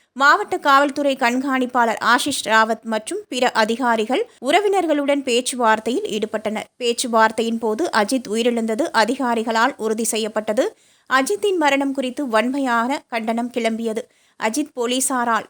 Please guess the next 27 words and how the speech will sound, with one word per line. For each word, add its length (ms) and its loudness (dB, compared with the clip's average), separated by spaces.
தாக்கப்பட்டதால் 720 0
மரணம் 380 2
ஏற்பட்டதாக 680 0
உறவினர்கள் 640 -2
கூறினர். 480 -6
இதையடுத்து 600 4
திருபுவனம் 460 0
காவல் 340 6
நிலையத்தில் 420 -4
பணியாற்றிய 720 0
குற்றப்பிரிவு 680 -4
தனிப்படை 460 -4
காவலர்களில் 760 0
ஆறு 360 4
பேரை 440 -2
பணியிடை 460 0
நீக்கம் 320 -4
செய்து 400 -2
மாவட்ட 480 4
எஸ் 240 -2
பி 260 -4
ஆஷிஷ் 420 2
ராவத் 380 2
வெளிப்படையான 720 4
விசாரணை 640 4
நடத்த 340 -2
உத்தரவிட்டார். 680 -4